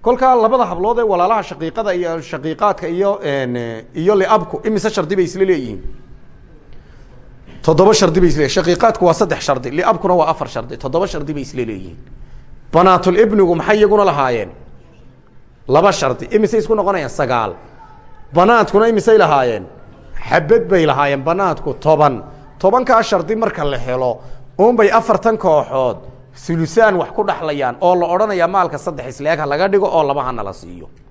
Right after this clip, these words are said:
Saddex isleeg ha laga dhigo oo laba ha nala siiyo. Sidaasaa loo dhaqmayaa, culimo. Wa thuluthaani, thuluthaanku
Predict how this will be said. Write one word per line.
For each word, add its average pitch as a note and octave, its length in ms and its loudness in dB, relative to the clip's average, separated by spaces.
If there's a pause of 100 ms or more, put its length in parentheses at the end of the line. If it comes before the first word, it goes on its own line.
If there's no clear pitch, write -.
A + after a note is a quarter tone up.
(500)
Saddex E3 420 0
isleeg D3+ 320 -2
ha F3 100 2
laga F#3 200 2
dhigo F#3 160 -2
oo D3+ 160 4
laba C3+ 200 2
ha B2+ 80 -2
nala G2+ 200 -6
siiyo. F2+ 360 -16 (380)
Sidaasaa D#3+ 500 0
loo A#2+ 180 0
dhaqmayaa, G2+ 400 -8
culimo. F2+ 240 -12 (3000)
Wa G#3 180 6
thuluthaani, F#3 840 2
thuluthaanku D3 920 -2